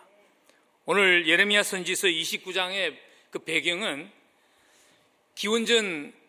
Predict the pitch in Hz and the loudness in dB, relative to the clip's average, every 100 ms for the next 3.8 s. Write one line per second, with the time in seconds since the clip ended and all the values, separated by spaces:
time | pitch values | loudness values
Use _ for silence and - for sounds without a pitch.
0 | _ _ 156 170 208 214 220 226 180 156 | _ _ -6 0 0 2 -2 -2 -6 -6
1 | 151 147 147 180 123 - - 160 170 185 | -6 -6 -4 -4 -4 -8 -2 0 2 -2
2 | 196 226 123 - _ _ 165 - 185 180 | -4 -6 -6 -10 _ _ -12 -8 -4 -4
3 | 180 - 165 151 131 110 107 | -6 -10 -12 -10 -10 -12 -20